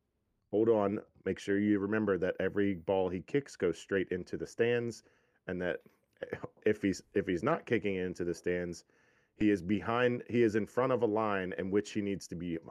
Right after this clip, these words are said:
behind of that goes straight across the pitch that denotes offsides." So if the ball does go in the back of the net,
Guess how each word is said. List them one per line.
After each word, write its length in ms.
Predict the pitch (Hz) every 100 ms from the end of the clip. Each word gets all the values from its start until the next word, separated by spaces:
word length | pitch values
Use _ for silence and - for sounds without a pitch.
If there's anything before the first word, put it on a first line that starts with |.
| - -
behind 320 | - 104 92
of 140 | 87
that 140 | 87 82
goes 220 | 90 87
straight 240 | - 95
across 300 | 85 92 85
the 80 | -
pitch 340 | - 87 - -
that 200 | 85 -
denotes 380 | 82 80 76
offsides." 540 | 65 78 - 87 69 -
So 360 | - 90 80 - _ _ _ _ _ _ _ _ _ _ -
if 160 | - -
the 60 |
ball 220 | 104 143
does 300 | 123 180 220
go 180 | 139 127
in 60 | 107
the 60 | 95
back 240 | 98 90
of 80 | 87
the 60 |
net, 240 | 85 82